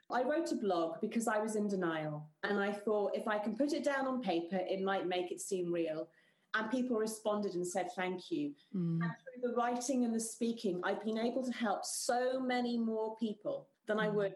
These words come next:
Speaker 1: as a breast surgeon in Ipswich. And I get that need, that doctor, I'm helping people. And it's doing that that gets me up and gets me going in the morning.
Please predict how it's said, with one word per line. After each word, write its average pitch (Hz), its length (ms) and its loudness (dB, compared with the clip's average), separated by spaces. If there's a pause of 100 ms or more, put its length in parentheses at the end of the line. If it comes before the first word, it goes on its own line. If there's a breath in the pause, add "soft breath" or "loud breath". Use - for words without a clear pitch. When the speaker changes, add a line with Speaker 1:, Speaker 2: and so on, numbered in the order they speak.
(140)
Speaker 1:
as - 120 -6
a 175 60 -2
breast 180 300 0
surgeon 175 300 0
in 165 100 -2
Ipswich. - 680 -6
And 214 260 0
I 208 100 2
get 240 300 0
that 196 240 -2
need, 202 440 2
that 185 200 -2
doctor, 208 400 -2
I'm 180 120 0
helping 170 380 -4
people. 151 440 -10 (500 loud breath)
And 214 140 0
it's - 200 -4
doing 208 300 2
that 185 220 0
that 175 140 -2
gets - 260 -2
me 180 140 0
up 180 120 -4
and 175 120 -2
gets - 240 -6
me 170 80 -2
going 165 260 -2
in 156 80 -6
the 156 60 -6
morning. 156 440 -6